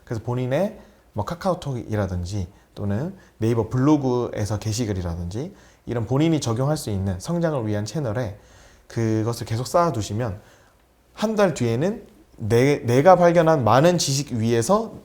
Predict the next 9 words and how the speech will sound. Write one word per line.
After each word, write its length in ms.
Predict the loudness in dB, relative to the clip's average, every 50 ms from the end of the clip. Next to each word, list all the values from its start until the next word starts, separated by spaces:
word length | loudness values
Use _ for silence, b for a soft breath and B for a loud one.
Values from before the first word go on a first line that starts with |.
| _
일하고 320 | -2 4 6 6 6 6 4
있는 240 | 2 0 -2 -2 0
또 120 | 4 4
다른 200 | 6 6 6 4
나를 260 | 4 2 2 0 0
발견할 360 | -2 -2 -2 -2 -2 -4 -6
수가 200 | -8 -8 -6 -6 -6
있습니다. 380 | -6 -8 -10 -12 -12 -14 -16 -20 _ b b b b b b b b b b
또 380 | -2 0 0 2 0 -2 -4 -8